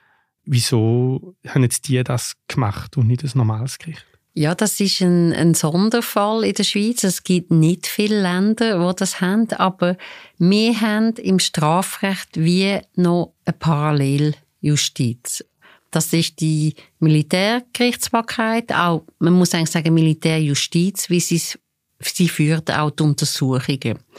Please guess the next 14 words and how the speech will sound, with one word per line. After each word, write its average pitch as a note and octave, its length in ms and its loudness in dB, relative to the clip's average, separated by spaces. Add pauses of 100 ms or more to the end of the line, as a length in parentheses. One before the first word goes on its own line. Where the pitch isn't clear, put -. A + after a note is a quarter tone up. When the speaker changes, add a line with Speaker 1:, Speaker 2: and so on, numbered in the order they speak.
(720)
Speaker 2:
Und, F3+ 440 4
äh, E3+ 320 2 (120)
was D#3+ 580 0 (420)
auch F#3+ 320 0
erstaunlich G3+ 640 0
ist, G3+ 260 0
wir F3+ 180 4
haben F3 300 2
die E3+ 300 0 (460)
Militärjustiz, F3+ 1000 0
die F#3 100 0
funktioniert F3+ 1040 2 (200)
immer, A3 560 4 (160)
also E3 400 -2